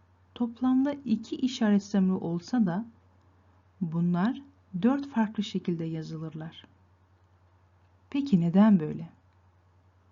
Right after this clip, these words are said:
Çünkü Hollandaca'da işaret zamirleri, yani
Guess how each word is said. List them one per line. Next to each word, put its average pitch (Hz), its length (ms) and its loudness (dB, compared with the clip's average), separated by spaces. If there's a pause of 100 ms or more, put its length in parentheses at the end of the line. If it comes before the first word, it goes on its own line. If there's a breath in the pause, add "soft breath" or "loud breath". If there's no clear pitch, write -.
(720 soft breath)
Çünkü 349 400 -2
Hollandaca'da 175 960 4
işaret 202 460 0
zamirleri, 170 760 -2 (540 soft breath)
yani 160 520 -2